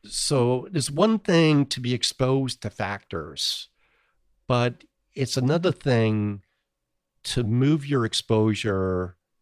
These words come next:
in a way that's consistent with some notion of timing. So there are certain times in the business cycle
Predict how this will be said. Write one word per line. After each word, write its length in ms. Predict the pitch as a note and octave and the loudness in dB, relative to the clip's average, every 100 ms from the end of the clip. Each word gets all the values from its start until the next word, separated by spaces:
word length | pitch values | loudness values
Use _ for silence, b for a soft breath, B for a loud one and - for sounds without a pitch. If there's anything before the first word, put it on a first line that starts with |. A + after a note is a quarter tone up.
| _ _ _ _ - | _ _ _ _ -4
in 140 | A2 | -2
a 40 | |
way 680 | G2+ G#2+ A#2+ A#2+ A#2 A#2 A2 G2 - | -2 -2 0 2 2 2 2 -2 -6
that's 640 | G#2 G2 F2+ - - - _ _ _ _ _ _ _ | -4 -4 -2 -4 -4 -8 _ _ _ _ _ _ _
consistent 640 | - B2 - F3+ - D#3 | -6 -2 0 -2 0 -2
with 140 | A#2+ A2 | 0 -2
some 300 | - C#3+ C3 | 0 2 2
notion 560 | A#2 A2+ - G#2+ G#2 - | 2 2 -2 -2 -2 -4
of 340 | G2+ G2+ F2 - | -4 -2 -4 -10
timing. 680 | - - F#2+ F2+ E2 G#2+ - _ | -14 -8 -6 -6 -8 -14 -20 _
So 680 | - - A#2+ A2+ A2 A2 G#2+ - - _ b b b b b b - | -8 0 2 4 4 2 -4 -12 -20 _ b b b b b b -4
there 120 | C3 | 0
are 40 | |
certain 720 | A#2 - F3+ G#3+ F#3+ D#3+ D3 C3 | 0 2 4 4 4 4 4 0
times 600 | - - B2+ C3 B2+ A#2+ | -4 0 4 4 4 0
in 80 | A#2+ | -2
the 60 | G#2+ | -2
business 380 | A#2 - G#2+ | -2 -2 -4
cycle 680 | - G2 F#2+ G2+ F2 F2 F2 | -2 -2 -2 -2 -2 -4 -6